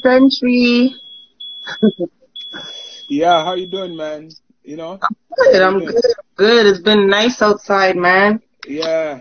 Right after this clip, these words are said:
Speaker 2: it's raining, it's raining where I'm at right now. <laughs> Raining, pouring hard. So now it's sunny.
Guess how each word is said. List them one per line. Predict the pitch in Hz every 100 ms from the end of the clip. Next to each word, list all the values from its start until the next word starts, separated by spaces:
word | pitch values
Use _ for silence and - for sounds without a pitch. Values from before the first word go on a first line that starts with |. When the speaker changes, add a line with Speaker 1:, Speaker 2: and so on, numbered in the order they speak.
| _
Speaker 2:
it's | - -
raining, | 165 202 202 190 185 -
it's | 143 -
raining | 190 196 180
where | 175
I'm | 185 190
at | 160 -
right | 147 143
now. | 165 180 135 - _ _ _ _ _ -
<laughs> | 254 262 - 247 196 180 - _ - - - -
Raining, | 143 185 196 180 143 -
pouring | 196 196 170
hard. | 143 170 196 165 127 127
So | - 170
now | 185
it's | 175 175
sunny. | - 208 131